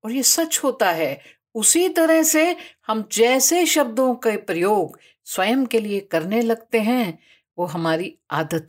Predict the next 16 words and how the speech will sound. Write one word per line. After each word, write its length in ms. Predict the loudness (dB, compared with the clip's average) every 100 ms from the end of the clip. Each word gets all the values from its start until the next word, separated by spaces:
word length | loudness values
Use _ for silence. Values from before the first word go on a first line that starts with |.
| -8
बन 200 | -6 -6
जाता 340 | -6 -10 -14
है, 300 | -16 -18 -20 _ _ _ _
हम 160 | -6 -4
वैसे 440 | -2 -2 0 0
ही 300 | 0 -2 -4 -8 _ _
हो 340 | _ -4 -2 -2
भी 180 | -2
जाते 380 | -2 -4 -6 -10
हैं। 340 | -20 -20 -20 _ _ _ _ _ _ _ -2
ऐसी 360 | 0 2 2
addiction 640 | 2 0 0 -2 -2 -2 0
से 440 | -2 -2 -4 -6 _ -20 _ _
हम 200 | -6 -6
हर 220 | -4 -4 -2
रोज 580 | -2 0 0 -2 -6